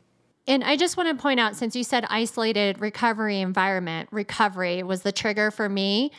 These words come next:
Um, D R, disaster recovery, is different than cyber recovery or, you know, recovering your environment.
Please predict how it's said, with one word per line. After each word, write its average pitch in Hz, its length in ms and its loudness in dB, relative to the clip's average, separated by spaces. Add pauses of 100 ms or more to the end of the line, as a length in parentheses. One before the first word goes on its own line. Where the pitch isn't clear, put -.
(420)
Um, 220 440 0 (580)
D 311 240 4
R, 202 400 2 (160)
disaster 202 420 0
recovery, 190 760 0
is 302 200 4
different 214 600 0
than 208 320 0 (200)
cyber 208 540 0
recovery 190 540 0
or, 185 260 0 (380)
you 202 80 -6
know, 185 120 0
recovering 185 720 0
your 190 220 0
environment. 185 720 0